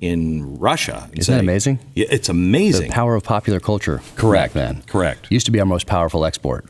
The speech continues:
Speaker 1: Mm.
Speaker 2: And now if you look at, uh, things in sixties, seventies, and eighties and look at them today, a little different,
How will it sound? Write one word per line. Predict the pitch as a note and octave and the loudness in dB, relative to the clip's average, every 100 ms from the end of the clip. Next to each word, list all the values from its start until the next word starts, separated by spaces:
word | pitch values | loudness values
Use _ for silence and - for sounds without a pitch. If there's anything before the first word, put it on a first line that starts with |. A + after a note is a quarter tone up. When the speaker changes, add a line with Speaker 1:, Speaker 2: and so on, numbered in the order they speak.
| - - | -20 -6
Speaker 1:
Mm. | G2 | 0
Speaker 2:
And | F#2+ C#2+ | 2 2
now | D#2 D#2+ | 0 0
if | |
you | E2 | 0
look | D#2+ E2 | -2 -2
at, | D2+ | -4
uh, | E2+ D2+ D2+ | 0 0 0
things | C#2+ - E2+ D#2+ | -2 -2 -2 0
in | D#2 C#2+ - | -2 -2 -4
sixties, | - F2 E2 | -4 -2 -2
seventies, | F#2 D#2+ D2 | 0 0 -2
and | E2+ | 0
eighties | F2+ E2 D2+ | 0 -2 -2
and | D#2 | -2
look | D#2 | -2
at | D#2 | -2
them | D#2 | -2
today, | D2 D2+ E2+ E2 D2+ | -2 -2 0 0 -2
a | - - - _ | -8 -20 -20 _
little | D3 D#3 | 0 2
different, | D#3+ - - | 0 0 -6